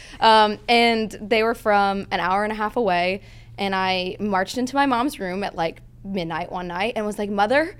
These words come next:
I would like you to drive me two hours north of our house and let me meet some boys that I met on the internet so I can be in their rock band."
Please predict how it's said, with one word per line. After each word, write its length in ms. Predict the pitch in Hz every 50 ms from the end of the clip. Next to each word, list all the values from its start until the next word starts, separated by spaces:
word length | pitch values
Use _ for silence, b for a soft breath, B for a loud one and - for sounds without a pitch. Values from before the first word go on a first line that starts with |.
| b b b b b b b b b b b -
I 260 | 220 233 220 233 240
would 180 | 233 226 214 190
like 300 | 214 220 240 233 - -
you 200 | 233 226 240 233
to 120 | - 233 214
drive 380 | 208 214 208 208 214 226 196
me 360 | 190 190 185 180 180 175 - - - -
two 280 | - - 262 254 269 277
hours 500 | 233 220 220 220 220 214 220 214 202 190
north 400 | 202 196 190 196 196 202 202 -
of 140 | 202 185
our 160 | 190 180 185 190
house 500 | 185 202 170 160 170 175 - - - - -
and 320 | - 202 185 180 180 180 180
let 160 | 190 202 -
me 160 | 233 233 233
meet 260 | 220 208 202 202 - -
some 160 | 208 190 190
boys 320 | 185 170 170 170 170 170
that 120 | - 175 165
I 60 | 165
met 180 | 170 175 175
on 80 | 180 180
the 80 | 175 -
internet 400 | 190 185 175 165 160 156 - -
so 120 | - 185
I 100 | 156 165
can 160 | 160 208 185
be 120 | 170 170 160
in 80 | 147 143
their 100 | - 139
rock 260 | 147 117 - - -
band." 380 | - - 62 65 110 - -